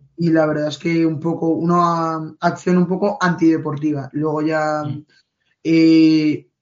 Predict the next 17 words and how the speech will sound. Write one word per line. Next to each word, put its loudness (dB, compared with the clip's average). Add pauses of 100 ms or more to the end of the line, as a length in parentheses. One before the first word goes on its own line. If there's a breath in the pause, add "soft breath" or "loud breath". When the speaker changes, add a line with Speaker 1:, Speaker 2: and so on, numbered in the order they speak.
(160)
Speaker 1:
marcó, -4
sí, -6
marcó 0
Guruceta 0
el 0
dos -2
a 0
uno, 0
que -4
podía -2
darle 2
algo 0
de 0
esperanza -4
por -8
rascar -2
algo -4